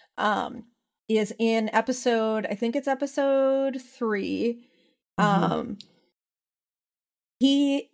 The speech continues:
Speaker 1: he asks to leave Baby Yoda with the Frog Mom
Speaker 2: Yeah.
Speaker 1: while he goes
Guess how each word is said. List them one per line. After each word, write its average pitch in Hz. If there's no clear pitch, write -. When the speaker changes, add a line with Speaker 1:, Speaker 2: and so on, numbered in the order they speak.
Speaker 1:
he 311
asks -
to 339
leave 254
Baby 233
Yoda 196
with 196
the 262
Frog 415
Mom 196
Speaker 2:
Yeah. 165
Speaker 1:
while 220
he 247
goes 214